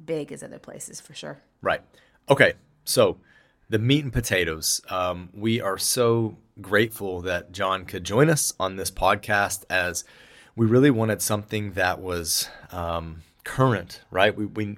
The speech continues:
Speaker 2: we needed something current about N H R. We did put out a video on the YouTube channel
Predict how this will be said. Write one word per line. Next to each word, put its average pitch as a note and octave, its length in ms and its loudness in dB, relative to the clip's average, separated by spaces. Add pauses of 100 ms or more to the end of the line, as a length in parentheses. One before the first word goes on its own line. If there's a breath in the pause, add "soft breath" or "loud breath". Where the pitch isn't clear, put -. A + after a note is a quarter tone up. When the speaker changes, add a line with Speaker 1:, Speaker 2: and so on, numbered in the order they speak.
Speaker 2:
we G2+ 140 -6 (200)
needed C#3 280 6
something G#2+ 340 -4
current G2+ 380 -2
about F2+ 260 0
N F#2+ 80 -6
H F2+ 220 -4
R. E2 260 0 (300 loud breath)
We G#2 80 -2
did G#2+ 220 0
put G#2+ 140 0
out F#2 280 4
a F2+ 40 -10
video F2 440 -2
on F#2 140 -4
the F2+ 180 -8
YouTube F2+ 200 -8
channel F2 460 -6